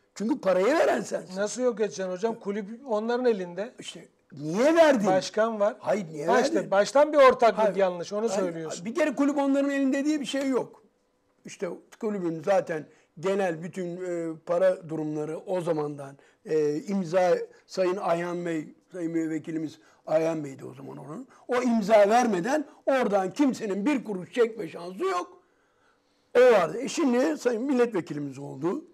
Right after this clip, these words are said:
Speaker 1: başımızda. Sen koskoca sanki ellerinde çünkü. İştaş'ın da elinde bütün her şey. Niye değil? Var. Ama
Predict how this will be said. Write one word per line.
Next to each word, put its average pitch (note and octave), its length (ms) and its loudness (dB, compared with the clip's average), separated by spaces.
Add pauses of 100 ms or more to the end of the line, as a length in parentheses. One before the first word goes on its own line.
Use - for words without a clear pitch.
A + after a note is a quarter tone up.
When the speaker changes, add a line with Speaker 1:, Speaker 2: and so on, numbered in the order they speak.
(120)
Speaker 1:
başımızda. B2+ 440 -10 (1900)
Sen C#4+ 400 -2
koskoca A#3 640 -2
sanki F#3+ 300 -6
ellerinde B3+ 600 2
çünkü. F3 380 -2 (260)
İştaş'ın A3+ 580 -4
da A4+ 40 4
elinde G#4+ 420 0
bütün E4 200 -6
her E4+ 180 -6
şey. - 200 -6
Niye F#4+ 340 -2
değil? F4 300 -4
Var. F4 320 0 (680)
Ama E4+ 400 2